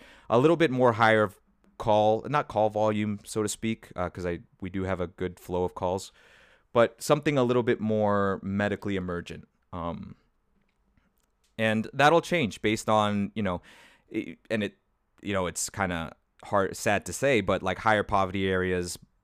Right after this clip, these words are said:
uh, areas that are more dense with human, uh, humans, <laughs> you know, bigger cities, stuff like that. These are all things that you wanna take into consideration when choosing where you wanna work. So now that I've, you know, got the gist of it after a year, I,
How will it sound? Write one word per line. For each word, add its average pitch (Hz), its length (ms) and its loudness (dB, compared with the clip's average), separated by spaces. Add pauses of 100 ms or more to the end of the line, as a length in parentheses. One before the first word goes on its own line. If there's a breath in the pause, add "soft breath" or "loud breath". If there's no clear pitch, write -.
(120)
uh, 87 240 -2
areas 98 360 0
that 95 100 -2
are 90 80 -2
more 92 200 -2
dense 92 380 -4
with 87 120 -6
human, 90 640 -4
uh, 85 300 -6 (640)
humans, 104 560 -4
<laughs> - 920 -20
you 95 80 -6
know, 95 120 0
bigger 98 220 0
cities, 101 640 -2
stuff - 260 2
like 123 160 2
that. 107 200 2
These 123 180 2
are 123 60 4
all 123 220 6
things 113 260 0
that 104 80 -2
you 101 100 -2
wanna 104 160 0
take 101 160 -4
into 98 140 -8
consideration 90 600 -4
when 90 120 -4
choosing 87 380 -8
where 85 120 -8
you 87 80 -6
wanna 87 180 -6
work. 85 280 -8 (540 soft breath)
So - 140 -2
now 135 160 4
that 147 120 4
I've, 120 360 4
you 113 100 -8
know, 92 220 -6 (600)
got 113 180 2
the 107 60 -6
gist 107 260 -2
of 110 80 0
it 107 80 2
after 101 260 -2
a 92 60 -2
year, 101 300 0
I, 92 200 -2